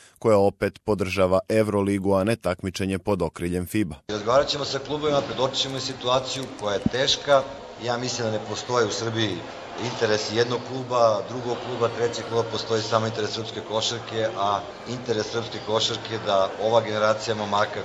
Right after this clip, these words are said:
Speaker 2: koja to zaslužuje bude na olimpijskim igrama i da se umeša u borbu za medalje, da Srbiji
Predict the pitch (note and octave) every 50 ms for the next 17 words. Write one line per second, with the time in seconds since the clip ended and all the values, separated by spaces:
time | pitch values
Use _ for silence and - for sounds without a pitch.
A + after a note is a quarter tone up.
0 | - G2+ G2 F#2 - G#2 G#2 G2+ G2+ F#2 - G2+ G#2 G#2 G2 G2+ F#2 E2+ F#2+ G#2
1 | G#2+ G#2 G#2 G2+ - G#2+ G2+ - - G#2+ G#2 G#2+ G2+ A2 A2+ G#2+ G#2 G2 F#2 E2+
2 | - - - - F#2+ F#2+ F#2+ F#2+ - - G#2+ G#2 G#2 G#2 G2+ - - F#2+ G2 G#2
3 | G2+ G2+ F#2+ F#2 G2 F#2+ F#2+ F2+ F#2 G2 G2+ G2+ G2+ F#2+ F#2+ F2+ - G#2 G2+ G2
4 | G2+